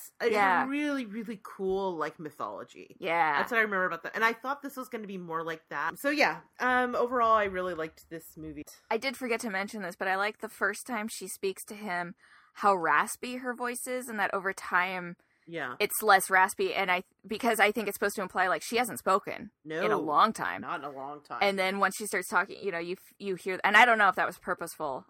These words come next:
Speaker 2: or not, but if it was, that was a really good,
Speaker 1: I think
Speaker 2: a really
Speaker 1: so.
Speaker 2: good directorial call.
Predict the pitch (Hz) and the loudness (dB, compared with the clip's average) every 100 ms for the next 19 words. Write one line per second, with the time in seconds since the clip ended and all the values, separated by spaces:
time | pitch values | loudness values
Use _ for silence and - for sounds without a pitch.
0 | - 175 156 147 151 - _ 190 175 143 | -8 -6 0 0 0 -2 _ -2 0 0
1 | - _ _ _ _ 170 175 156 165 120 | -6 _ _ _ _ -8 -6 2 2 2
2 | 123 135 180 160 156 143 160 147 147 139 | -4 -6 -8 -8 -8 -8 -8 -6 -6 0
3 | 403 440 175 - - 196 190 175 170 170 | 0 0 -6 -6 -4 -2 -2 -2 -2 -4
4 | 156 - 156 151 147 165 156 147 | -4 -4 -4 -6 -6 -4 -4 -4